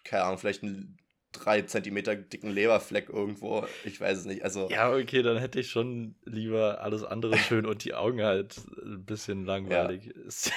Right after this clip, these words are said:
Speaker 1: Ja, Augen sind, Augen sind einfach nur so diese Cherry on top, die halt irgendwie alles
Speaker 2: <clears throat>
Speaker 1: rausreißen kann, aber wahrscheinlich nicht immer tut.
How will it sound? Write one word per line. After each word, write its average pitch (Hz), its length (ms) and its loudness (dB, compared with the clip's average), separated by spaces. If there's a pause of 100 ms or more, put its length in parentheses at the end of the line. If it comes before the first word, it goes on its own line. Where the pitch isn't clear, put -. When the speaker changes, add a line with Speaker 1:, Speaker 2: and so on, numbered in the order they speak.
(300)
Speaker 1:
Ja, 98 220 6
Augen 135 180 10
sind, 147 300 -4 (280)
Augen 143 280 6
sind 151 160 0
einfach 120 220 4
nur 123 160 0
so 110 100 2
diese 104 240 -2
Cherry 113 320 4
on 98 140 0
top, - 240 -2
die 95 120 -2
halt 92 140 2
irgendwie - 240 2
alles 196 240 6
Speaker 2:
<clears throat> - 20 -2
Speaker 1:
rausreißen 90 480 0
kann, 123 380 0 (140)
aber 98 220 2
wahrscheinlich 92 340 -2
nicht - 20 -14
immer 85 160 -8
tut. - 220 -12